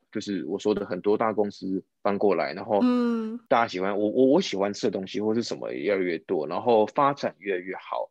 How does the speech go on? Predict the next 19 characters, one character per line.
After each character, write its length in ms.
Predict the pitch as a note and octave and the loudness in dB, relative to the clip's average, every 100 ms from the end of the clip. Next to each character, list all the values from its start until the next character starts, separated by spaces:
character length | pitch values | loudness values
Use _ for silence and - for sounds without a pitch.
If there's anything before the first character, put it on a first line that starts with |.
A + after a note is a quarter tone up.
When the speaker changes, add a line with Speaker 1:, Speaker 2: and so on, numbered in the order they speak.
| _ | _
Speaker 1:
就 120 | C3 | 2
像 80 | A2+ | 2
我 40 | |
刚 120 | F#2+ G#2 | 2 -2
讲 140 | G2+ | -4
的 60 | - | -2
天 200 | G#2+ G#2+ | -2 0
气 180 | A#2+ | -2
因 200 | G2+ G2 | -2 -2
素 240 | G2 A#2 F2+ | -4 -2 -2
嘛， 200 | D2+ - | -4 -10
什 120 | - | -12
么 120 | D2+ | -10
的， 200 | C#2 C#2+ - - | -6 -6 -8 -8
工 140 | A2+ | -2
作 120 | G#2+ G#2+ | 2 2
机 180 | - | 0
会 200 | G2+ A2 | 0 0
嘛， 220 | F2 C2+ | 0 -6